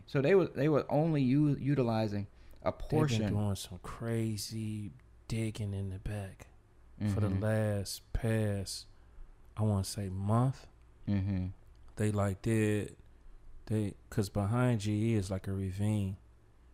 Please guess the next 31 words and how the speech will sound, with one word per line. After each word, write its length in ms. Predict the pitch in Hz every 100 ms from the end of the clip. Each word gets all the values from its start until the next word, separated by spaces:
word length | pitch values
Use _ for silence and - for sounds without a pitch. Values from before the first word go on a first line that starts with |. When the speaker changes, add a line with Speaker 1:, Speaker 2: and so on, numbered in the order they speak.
| - _ -
Speaker 2:
So 180 | - 98
they 140 | 107
made 240 | 107 104
a, 160 | 95 101
they 160 | 104 104
kinda 300 | 113 98 92
cut 280 | - 101
all 180 | 101 110
these 160 | 113 110
trees 480 | - 117 110 101 -
back. 520 | 104 98 98 - - - - - - - - -
And 440 | 104 101 104 107 - -
I, 140 | 104 101 -
I 80 | 101
shoulda 320 | - 113 104
looked 260 | 95 98 -
down. 340 | 98 95 92
I 100 | 92
couldn't 260 | - 101 95
really 160 | 90
see 260 | - - 95
down 280 | 92 98 95
the 60 |
hill, 380 | 92 104 95 92
but 300 | 95 98 90 - - - -
they 100 | 95
kinda 380 | - 113 107 95
dug 320 | 92 104 98
out 180 | 104 95
a 80 | 92
trench, 680 | - - 127 113 - -